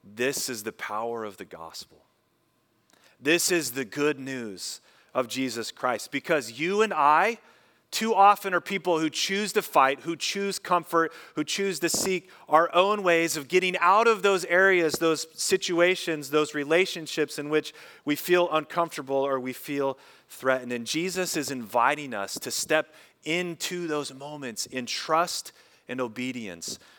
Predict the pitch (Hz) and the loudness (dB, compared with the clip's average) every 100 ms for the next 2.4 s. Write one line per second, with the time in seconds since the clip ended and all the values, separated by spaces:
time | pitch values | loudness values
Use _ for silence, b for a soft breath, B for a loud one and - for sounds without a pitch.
0 | B 143 156 147 143 135 - 160 180 - | B 0 2 2 2 0 2 6 6 4
1 | - 170 202 208 175 208 214 180 170 190 | 4 6 6 6 2 2 2 0 2 4
2 | 190 151 139 151 | 4 2 -2 -6